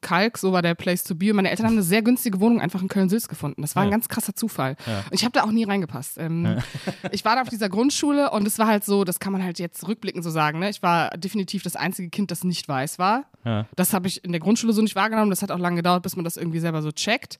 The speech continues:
Speaker 2: Ja, Sülz ist schon, muss man den Leuten erklären, so ein Prenzlberg von Köln ein bisschen.
Speaker 1: Ja, wobei, und das ist das Ironische, das sagt meine Mutter mir bis heute, Köln, äh, Sülz ist genau der Stadtteil, wo es immer, äh, alle Nationalitäten gab. Da war Sülz immer bekannt für. Und ich bin immer
Speaker 2: Ah,
Speaker 1: mal so,
Speaker 2: das ist
Speaker 1: hey,
Speaker 2: doch
Speaker 1: ich hatte nur,
Speaker 2: Ehrenfeld. <laughs>
Speaker 1: ja,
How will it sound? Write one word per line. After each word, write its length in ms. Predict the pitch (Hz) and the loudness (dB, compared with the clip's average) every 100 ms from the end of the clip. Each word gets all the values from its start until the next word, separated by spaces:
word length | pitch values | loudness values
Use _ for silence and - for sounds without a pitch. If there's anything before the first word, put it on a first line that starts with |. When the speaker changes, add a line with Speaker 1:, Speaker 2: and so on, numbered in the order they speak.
| - | -6
Speaker 2:
Ja, 80 | 120 | -2
Sülz 280 | 113 165 170 | 4 4 4
ist 100 | - | -2
schon, 160 | 170 | 0
muss 140 | 156 170 | 2 2
man 200 | 147 123 | 0 2
den 80 | |
Leuten 160 | 127 135 | 2 2
erklären, 200 | 120 131 | 0 2
so 80 | 135 | 2
ein 180 | 131 73 | 0 -4
Prenzlberg 600 | - 127 131 113 101 98 | 0 0 2 2 2 0
von 160 | - 101 | 0 0
Köln 240 | 117 95 | 2 2
ein 40 | 92 | 0
bisschen. 280 | 87 - 90 | -4 -4 -2
Speaker 1:
Ja, 360 | 220 311 294 214 | 2 2 2 0
wobei, 480 | 233 208 269 320 330 | -2 2 4 2 0
und 120 | 233 | -2
das 140 | 220 - | -2 -4
ist 80 | |
das 120 | 240 190 | -6 -4
Ironische, 360 | 214 269 269 | 2 2 2
das 80 | 220 | -2
sagt 160 | 233 247 | -2 0
meine 120 | 226 | 2
Mutter 240 | 233 - | 2 4
mir 100 | 240 | 2
bis 180 | 214 - | 2 0
heute, 340 | 254 254 208 - - - _ _ - | 0 0 -2 -4 -12 -20 _ _ -2
Köln, 420 | 262 269 294 277 | 2 4 4 2
äh, 220 | 240 240 | 0 0
Sülz 380 | 196 262 285 240 | 2 4 4 0
ist 180 | 233 - | -4 0
genau 260 | 240 254 277 | 4 6 4
der 140 | 254 | 2
Stadtteil, 420 | - 254 269 262 | 0 -4 -2 -2
wo 100 | 247 | 0
es 60 | 240 | -2
immer, 380 | 226 254 247 - | 0 0 0 0
äh, 140 | 233 - | -4 -2
alle 180 | 254 277 | 2 4
Nationalitäten 800 | 262 - 262 240 - 247 233 180 | 2 0 -2 -2 0 0 0 -4
gab. 160 | 180 | -4
Da 100 | 202 | -2
war 120 | 214 233 | -2 0
Sülz 240 | 247 240 | 0 0
immer 100 | 262 | -2
bekannt 380 | 233 - 226 226 | -4 -4 -4 -4
für. 180 | - 190 | -6 -8
Und 160 | - | -8
ich 60 | - | -14
bin 120 | - | -6
immer 80 | 254 | 0
Speaker 2:
Ah, 40 | 247 | 2
Speaker 1:
mal 80 | 220 | 4
so, 100 | 226 | 2
Speaker 2:
das 80 | |
ist 60 | 240 | 2
Speaker 1:
hey, 80 | 277 | 0
Speaker 2:
doch 60 | |
Speaker 1:
ich 80 | 220 | 0
hatte 160 | 247 285 | 2 4
nur, 140 | 285 | 4
Speaker 2:
Ehrenfeld. 420 | 208 - - 180 | 2 -2 0 0
<laughs> 0 | |
Speaker 1:
ja, 120 | 240 | 4